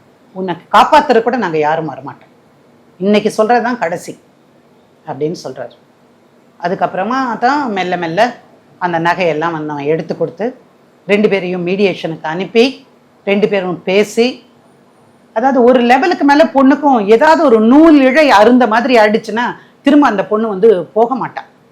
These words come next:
So இனஃப்னு அவங்க எல்லாம் சொல்லவும் தானும் மனசை கொஞ்சம் தேத்திட்டு நாங்களும் எல்லாம் கொஞ்சம் அட்வைஸ் பண்ணினோம், மீடியேஷன்லயும் சொன்னாங்க. அதுக்கப்புறமா ரெண்டு பேரும் சேர்ந்து, இது வந்து, அஹ், ஹிந்து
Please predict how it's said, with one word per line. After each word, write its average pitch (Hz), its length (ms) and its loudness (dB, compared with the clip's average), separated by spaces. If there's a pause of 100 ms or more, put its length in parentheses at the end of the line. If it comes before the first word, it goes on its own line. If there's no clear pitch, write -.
(680)
So - 220 2
இனஃப்னு 233 500 0
அவங்க 202 300 -4
எல்லாம் 202 180 -4
சொல்லவும் 220 640 -2
தானும் 214 380 -2
மனசை 196 400 -6
கொஞ்சம் 170 220 -8
தேத்திட்டு 185 680 -6 (340)
நாங்களும் 202 400 -2
எல்லாம் 180 260 -6
கொஞ்சம் 175 220 -6
அட்வைஸ் 180 340 -2
பண்ணினோம், 170 400 -6
மீடியேஷன்லயும் 196 680 -2
சொன்னாங்க. 175 420 -10 (440)
அதுக்கப்புறமா 190 640 -4
ரெண்டு 196 400 -4
பேரும் 202 260 -2
சேர்ந்து, 170 320 -6
இது 220 160 -4
வந்து, 226 600 0 (440)
அஹ், 160 420 -6
ஹிந்து 247 600 4